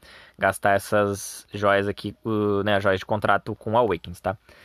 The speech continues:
Mas tem aqui, caso você tenha bastante sobrando aí, pode comprar. <laughs> Não que eu vá dizer pra você comprar isso aqui, né? Principalmente nesse evento aqui, não vale.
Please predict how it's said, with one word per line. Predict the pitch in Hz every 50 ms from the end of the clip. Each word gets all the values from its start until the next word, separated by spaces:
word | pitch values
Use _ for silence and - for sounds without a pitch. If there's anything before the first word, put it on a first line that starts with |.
| - - _ _ _ _ _ _ _ -
Mas | 110 113 113 113 110 110 113 110 110 110 110 107 107 107 104 101 - - - - - _
tem | - 165 180
aqui, | 185 - - 170 202 214
caso | - 143 143 156 147
você | 131 123 113 - 127
tenha | 107 - 123 120 120
bastante | 107 101 - - - - 117 135 123 - -
sobrando | - - 101 95 110 131 135 113 95
aí, | 104 -
pode | - 98 110 - -
comprar. | - 143 127 110 120 113 98 92 92 98 104 98 -
<laughs> | 113
Não | 101 98 104 104 110 120
que | - - 151
eu | 147 147
vá | 135 135 135 135
dizer | 131 123 120 127
pra | 123 - 131
você | - 139
comprar | - - 127 120 - 120 117 120
isso | 117 - 151
aqui, | 135 - - - - 101
né? | 87 87
Principalmente | - - 127 120 135 143 143 -
nesse | 135 127 143 160 - -
evento | 147 123 131 131 151
aqui, | 135 - 104 -
não | - - - 113 120
vale. | 110 95 85